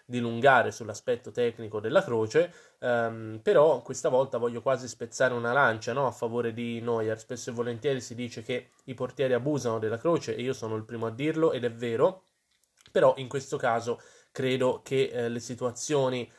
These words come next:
in cui si è ritrovato Neuer potessero anche approvare l'uso della croce, considerando che la distanza con l'attaccante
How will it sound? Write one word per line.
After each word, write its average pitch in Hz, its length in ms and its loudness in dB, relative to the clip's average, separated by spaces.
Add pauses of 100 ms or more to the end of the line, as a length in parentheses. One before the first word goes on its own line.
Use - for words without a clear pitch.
(200)
in 117 60 -8
cui 139 160 -4
si - 120 -4
è 196 60 2
ritrovato 131 480 2
Neuer 117 840 2
potessero 123 560 0
anche 117 440 2
approvare 117 680 4
l'uso 120 300 -2
della 127 240 -2
croce, 117 300 -6
considerando 107 600 -4
che 110 100 -8
la 110 120 -2
distanza 117 680 -2 (220)
con 139 220 0
l'attaccante 127 1040 2